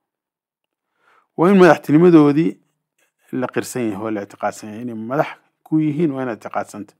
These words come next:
Oo la maqlo, lana ateeco. Dadkan lagu tirtirsiiyo inay maqlaan oo madaxtinimadooda oggolaadaan oo ay ateecaan dadka lagu tirtirsiiyo.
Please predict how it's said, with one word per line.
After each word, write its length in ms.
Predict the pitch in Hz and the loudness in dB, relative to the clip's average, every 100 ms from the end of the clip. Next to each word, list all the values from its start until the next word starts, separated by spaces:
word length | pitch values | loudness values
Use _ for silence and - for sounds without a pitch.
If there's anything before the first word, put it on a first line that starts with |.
| _ _ _ _ _ _ _ _ _ _ _ _ _ _ _ _ _ _ _ _ _ _ _ _ _ _ _ _ _ 180 | _ _ _ _ _ _ _ _ _ _ _ _ _ _ _ _ _ _ _ _ _ _ _ _ _ _ _ _ _ 4
Oo 220 | 185 180 | 8 10
la 160 | 151 | 8
maqlo, 420 | 123 117 - 110 104 - _ _ _ | 8 4 4 0 0 -8 _ _ _
lana 280 | 139 143 156 | 0 2 0
ateeco. 440 | 113 110 101 87 101 _ _ _ _ _ _ _ _ _ _ _ - | -2 -6 -8 -8 -12 _ _ _ _ _ _ _ _ _ _ _ -6
Dadkan 320 | 180 - 143 | -4 2 2
lagu 140 | 151 190 | 4 2
tirtirsiiyo 760 | 156 - 123 - 113 101 98 - _ _ 160 | -2 -2 -6 -8 -10 -10 -10 -14 _ _ -2
inay 160 | 147 | -2
maqlaan 640 | 135 131 131 131 110 104 107 - _ _ _ _ _ | 0 -2 -4 0 0 -2 -6 -16 _ _ _ _ _
oo 60 | 127 | -6
madaxtinimadooda 640 | 127 - 143 151 151 131 | -6 -6 -4 0 0 0
oggolaadaan 720 | 127 123 123 120 120 117 101 - _ _ | -4 -4 0 2 2 -2 -4 -10 _ _
oo 80 | 135 | -8
ay 120 | 156 | -6
ateecaan 520 | 139 123 120 - 117 95 _ | -6 -4 -4 -4 -4 -8 _
dadka 180 | 131 - | -20 -14
lagu 120 | 123 120 | -14 -12
tirtirsiiyo. 540 | - 98 95 92 80 | -16 -20 -20 -20 -20